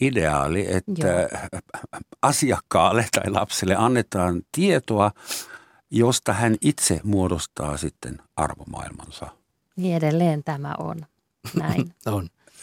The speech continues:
Speaker 1: Eli tää on tietyn tyyppinen filosofinen neutraalius tai puolueettomuus, johon koulu pyrkii.
Speaker 2: Ja opettamaan sitä, että arvostetaan sitä, että on ihmisiä, jotka ajattelee eri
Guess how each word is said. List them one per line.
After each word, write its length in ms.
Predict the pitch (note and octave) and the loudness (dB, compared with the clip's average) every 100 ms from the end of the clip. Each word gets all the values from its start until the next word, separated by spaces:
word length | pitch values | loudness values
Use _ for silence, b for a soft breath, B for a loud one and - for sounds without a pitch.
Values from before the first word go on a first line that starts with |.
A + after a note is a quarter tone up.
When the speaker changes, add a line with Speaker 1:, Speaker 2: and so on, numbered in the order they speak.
| - | -2
Speaker 1:
Eli 260 | G2+ G2 F#2+ | 2 2 4
tää 220 | A#2 A#2+ | 4 4
on 360 | A#2 A2 G2+ F#2+ - - - | 4 4 2 0 -8 -6 0
tietyn 260 | A#2+ - A2 | 0 0 -2
tyyppinen 500 | A#2+ - A2+ A2 - - | -2 0 2 2 0 -6
filosofinen 800 | - C#3 A2+ - F#2+ G#2 G2 F#2+ - | -2 2 2 0 -2 0 0 0 0
neutraalius 1300 | A2 C3 C3 - - D2+ D2 C2+ D2 D2+ - B2 - | 2 4 2 0 -6 -6 -6 -8 -8 -6 -6 -10 -10
tai 220 | D2 D2 - | -8 -8 -2
puolueettomuus, 920 | C3 G#2+ D#2+ B1+ - - D2 C#2+ - | 2 2 2 -4 -10 -8 -6 -6 -6
johon 260 | E2 D#2+ D#2 | -6 -6 -4
koulu 320 | E2 D#2+ D#2 - | -2 -2 -4 -6
pyrkii. 640 | E2 C#2+ - G1+ G1+ E2 _ _ B B B B B _ _ - | -6 -6 -12 -16 -16 -18 _ _ B B B B B _ _ 2
Speaker 2:
Ja 100 | F3+ | 6
opettamaan 580 | F3+ F3+ - C#3+ D3 D3 | 8 6 4 2 2 2
sitä, 280 | E3 D3+ D3 | 2 2 2
että 240 | - D#3 | 4 6
arvostetaan 760 | F3 F3 D3+ - D3 - D3 C#3+ | 6 6 2 -2 -6 -2 -2 0
sitä, 360 | D3 - D3 | -2 -2 -4
että 320 | C#3 _ D3 - _ | -4 _ -2 -2 _
on 160 | E3 D3+ | -2 2
ihmisiä, 520 | E3 D3 D3 D3+ D3 | 2 2 0 0 0
jotka 440 | C#3+ C#3+ - C#3+ - _ - | 0 -2 -2 -4 -4 _ 0
ajattelee 580 | D#3+ D3 - D3 D3 | 2 2 0 0 2
eri 120 | D3+ | 2